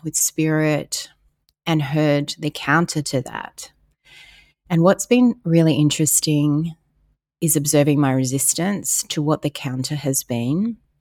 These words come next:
And in part, this will make sense to you because we've been talking about flow here. Several of the last episodes, I've been tapping into and sharing this message about really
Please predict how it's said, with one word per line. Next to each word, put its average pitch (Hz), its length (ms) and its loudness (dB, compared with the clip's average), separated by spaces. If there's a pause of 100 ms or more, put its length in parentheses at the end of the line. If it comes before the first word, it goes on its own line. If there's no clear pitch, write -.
(460)
And 143 120 4
in 147 140 4
part, 160 800 -2 (480)
this 160 180 0
will 156 80 2
make 143 240 2
sense 190 400 2
to - 120 -2
you 139 220 2
because 143 720 -2 (280)
we've 147 180 2
been 151 160 2
talking 160 460 -2
about 156 300 -2
flow 180 300 0
here. - 500 -8 (440)
Several 180 520 4
of 165 180 0
the 151 100 -2
last 147 320 2
episodes, 139 800 -2 (560)
I've 147 220 0
been 143 160 2
tapping 156 460 0
into 151 680 2
and 135 160 0
sharing 139 600 0
this 143 200 -4
message 170 520 -2
about 143 420 -4
really 156 520 0